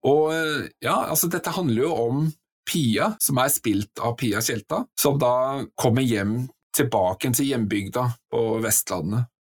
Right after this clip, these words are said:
og vil spore opp, eh, gamle kjæresten Kristoffer, som er da spilt av Kristoffer Joner. Så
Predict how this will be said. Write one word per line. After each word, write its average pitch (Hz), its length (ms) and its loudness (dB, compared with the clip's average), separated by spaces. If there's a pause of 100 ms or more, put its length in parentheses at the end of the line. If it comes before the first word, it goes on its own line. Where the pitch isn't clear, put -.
og 113 80 4
vil 123 120 4
spore 107 440 0
opp, - 180 -12
eh, 120 320 -2
gamle 107 300 -2
kjæresten 110 480 -2
Kristoffer, 143 640 -2
som 175 180 -2
er 127 160 2
da 117 120 0 (100)
spilt - 420 -2
av 127 280 0 (220)
Kristoffer - 600 0
Joner. 113 440 -2 (500)
Så - 200 2